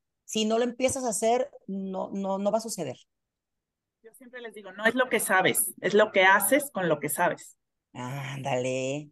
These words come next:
Speaker 1: <laughs> Exactamente,
Speaker 2: Está
Speaker 1: exactamente.
Speaker 2: peor saber y no hacer que no saber.
Speaker 1: Ujú.
Speaker 2: Y es
Speaker 1: Ujú.
Speaker 2: responsabilizarnos.
Speaker 1: Mm, de las partes más fuertes que hay.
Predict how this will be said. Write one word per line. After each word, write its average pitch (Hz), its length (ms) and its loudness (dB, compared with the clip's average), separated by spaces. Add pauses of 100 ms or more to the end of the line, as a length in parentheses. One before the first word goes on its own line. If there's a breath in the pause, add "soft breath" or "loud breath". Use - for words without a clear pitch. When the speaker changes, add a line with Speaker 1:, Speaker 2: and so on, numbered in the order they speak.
Speaker 1:
<laughs> - 1000 -4 (1120 soft breath)
Exactamente, 135 880 -6 (440)
Speaker 2:
Está 220 200 4
Speaker 1:
exactamente. - 20 -4
Speaker 2:
peor 247 380 4
saber 233 520 4
y 196 60 -4
no 202 140 0
hacer 247 360 0 (760)
que 196 120 -2
no 190 140 -4
saber. 196 280 -2 (840)
Speaker 1:
Ujú. 185 400 -8 (1700)
Speaker 2:
Y 208 100 2
es 202 100 2
Speaker 1:
Ujú. - 0 -
Speaker 2:
responsabilizarnos. 190 1080 0 (640)
Speaker 1:
Mm, 123 920 -12 (460)
de 147 100 -4
las 147 100 -4
partes 160 280 -2
más 165 180 -8
fuertes 165 320 -8
que 143 120 -10
hay. 139 240 -8